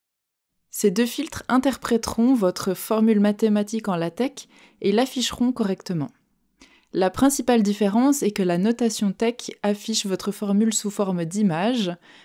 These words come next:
mais celle-ci sera un peu pixelisée et pourrait rendre la lecture de la formule plus difficile.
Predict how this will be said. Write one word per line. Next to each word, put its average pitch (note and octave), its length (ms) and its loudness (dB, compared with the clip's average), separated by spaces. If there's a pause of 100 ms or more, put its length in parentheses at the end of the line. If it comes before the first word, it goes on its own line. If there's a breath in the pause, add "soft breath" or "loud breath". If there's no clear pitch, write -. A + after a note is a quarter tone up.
(100)
mais G#3 100 2
celle-ci A3+ 360 2
sera E3 440 -2
un B3+ 160 4
peu B3 220 -2
pixelisée G#3+ 840 -2
et G3 60 0
pourrait F#3+ 280 -4
rendre A3 280 0
la F#3 140 0
lecture G3+ 380 -2
de G3+ 80 2
la F3+ 120 0
formule G3+ 520 0
plus - 180 -2
difficile. G3+ 520 -4